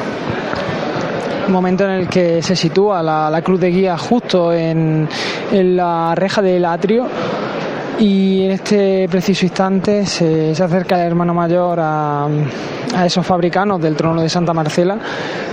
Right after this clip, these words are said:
para, para realizar la primera levantada. Eh, como decía Jesús ante-, anteriormente, el, todos los enseres de este tramo de Santa Marcela están situados en la capilla, en el camarín de Jesús, donde,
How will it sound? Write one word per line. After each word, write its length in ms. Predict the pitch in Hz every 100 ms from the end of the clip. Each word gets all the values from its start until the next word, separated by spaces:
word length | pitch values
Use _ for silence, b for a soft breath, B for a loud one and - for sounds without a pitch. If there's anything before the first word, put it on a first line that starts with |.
| - -
para, 680 | 185 180 165 160 151 151 151 B B B B B B - -
para 460 | 185 175 175 165 165
realizar 380 | 170 170 214 202
la 80 |
primera 320 | 175 180 180 170
levantada. 480 | 165 160 156 196 262 B B B B -
Eh, 140 | 185
como 240 | 185 185 180
decía 320 | 165 196 180
Jesús 500 | 190 - 196 202 196
ante-, 280 | 185 190 190
anteriormente, 960 | 202 180 185 185 190 202 214 233 233 202 B B B -
el, 720 | 196 180 180 175 180 175 170 160
todos 220 | 196 202
los 80 | 196
enseres 420 | 185 202 202 226
de 140 | 180
este 180 | 175 185
tramo 360 | 170 180 185 185
de 340 | 180 175 175
Santa 240 | 190 175 185
Marcela 360 | 170 185 185
están 200 | 185 190
situados 920 | 170 - 196 170 180 196 202 190 160 190
en 840 | 185 185 185 185 180 180 175 170
la 180 | 175 165
capilla, 600 | 151 165 202 185 185 175
en 80 | 180
el 140 | 160
camarín 400 | 165 165 190 214
de 80 | 185
Jesús, 400 | 185 - 202 214
donde, 540 | 190 180 175 165 165